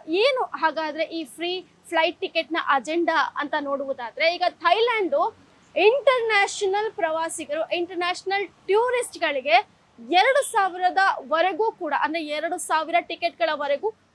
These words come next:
ಫ್ಲೈಟ್ ಟಿಕೆಟ್ ಅನ್ನ ಫ್ರೀ ಆಗಿ ಕೊಡ್ತಾ ಇದೆ. ಅಂದ್ರೆ ತಮ್ಮ ಥೈಲ್ಯಾಂಡ್, ತಮ್ಮ ಒಂದು ದೇಶಕ್ಕೆ ಬರುವಂತಹ ಪ್ರವಾಸಿಗರಿಗೆ ಫ್ರೀ ಫ್ಲೈಟ್ ಟಿಕೆಟ್ ಅನ್ನ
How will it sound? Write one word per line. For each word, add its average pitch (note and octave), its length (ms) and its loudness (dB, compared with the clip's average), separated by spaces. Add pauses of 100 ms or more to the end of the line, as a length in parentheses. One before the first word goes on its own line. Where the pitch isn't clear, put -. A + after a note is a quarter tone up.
(100)
ಫ್ಲೈಟ್ F4 340 -2
ಟಿಕೆಟ್ D4+ 280 -6
ಅನ್ನ E4 140 -4
ಫ್ರೀ G#4+ 240 -6
ಆಗಿ B4 260 -2
ಕೊಡ್ತಾ C4+ 360 -4
ಇದೆ. A#3+ 280 -10 (380)
ಅಂದ್ರೆ F#4+ 280 0
ತಮ್ಮ F#4 240 2
ಥೈಲ್ಯಾಂಡ್, E4+ 640 2
ತಮ್ಮ D4+ 240 -4
ಒಂದು D4 300 -6
ದೇಶಕ್ಕೆ D#4+ 440 -4
ಬರುವಂತಹ D4+ 500 -6
ಪ್ರವಾಸಿಗರಿಗೆ C#4+ 1120 -6 (140)
ಫ್ರೀ A4+ 320 4
ಫ್ಲೈಟ್ F4+ 440 0
ಟಿಕೆಟ್ E4+ 320 -4
ಅನ್ನ D#4 140 0